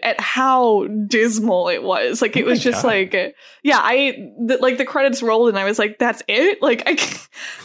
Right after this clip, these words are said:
Speaker 1: <laughs>
Speaker 2: Give me more, give me an upswing here.
Speaker 1: I really thought there would be, and it, n-, not at all. Like,
Speaker 2: Yeah.
Speaker 1: it, which is, like, realistic, I guess, but really hard to deal with. Like,
Speaker 2: <laughs>
Speaker 1: yeah, it,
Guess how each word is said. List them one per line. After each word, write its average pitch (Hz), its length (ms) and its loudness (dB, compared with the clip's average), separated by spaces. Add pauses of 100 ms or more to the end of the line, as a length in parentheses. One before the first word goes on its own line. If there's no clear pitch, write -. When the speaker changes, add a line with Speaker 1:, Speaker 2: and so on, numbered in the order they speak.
Speaker 1:
<laughs> - 400 -4
Speaker 2:
Give 320 160 -2
me 269 160 -2
more, 285 360 -2
give 285 200 -2
me 285 240 0
an 208 200 -2
upswing 240 580 -2
here. 170 240 -2
Speaker 1:
I 466 60 6
really 427 600 2
thought 571 260 0
there 339 260 4
would 508 200 4 (120)
be, 311 120 4
and 339 180 0
it, 320 260 -2 (140)
n-, 254 320 2
not 240 300 2
at 330 100 2
all. 403 400 2
Like, 240 220 0
Speaker 2:
Yeah. 269 100 2 (180)
Speaker 1:
it, 262 60 0
which 339 220 0
is, 359 180 2
like, 359 200 0
realistic, 403 640 2
I 370 100 2
guess, 277 340 0
but 269 140 0 (100)
really 277 420 2
hard 262 400 2
to 277 120 0
deal 233 340 2
with. - 260 -2
Like, 202 200 -4
Speaker 2:
<laughs> - 260 -4
Speaker 1:
yeah, - 180 -4 (480)
it, - 320 -2